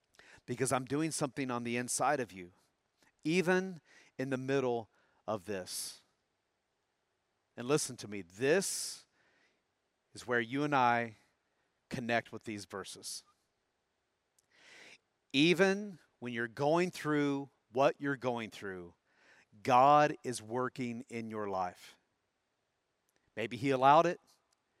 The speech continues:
maybe he caused it, but he's working in you. If you keep knowing your identity in Jesus,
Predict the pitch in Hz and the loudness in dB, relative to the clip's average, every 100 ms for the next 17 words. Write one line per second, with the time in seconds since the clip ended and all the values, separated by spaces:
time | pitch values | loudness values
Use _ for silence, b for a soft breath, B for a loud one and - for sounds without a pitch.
0 | _ _ - 113 110 107 123 - - 113 | _ _ -6 -6 -6 -10 -10 -6 0 2
1 | 135 117 165 - - _ _ _ _ _ | 2 -2 -6 -8 -14 _ _ _ _ _
2 | _ _ _ _ _ _ 113 120 117 110 | _ _ _ _ _ _ -10 -8 -8 -4
3 | 127 143 - 143 139 - 117 107 95 87 | 0 0 -2 -4 -6 -8 -10 -10 -16 -20
4 | _ _ _ _ _ _ _ _ _ B | _ _ _ _ _ _ _ _ _ B
5 | B B 120 - 120 - 117 185 202 - | B B -14 -12 -14 -6 2 2 2 -4
6 | - _ 127 139 143 147 143 131 110 104 | -20 _ -4 0 2 2 0 2 2 4
7 | 131 135 135 143 135 123 - 117 101 - | 2 2 0 -2 -2 -10 -10 -8 -8 -8
8 | 95 - | -10 -12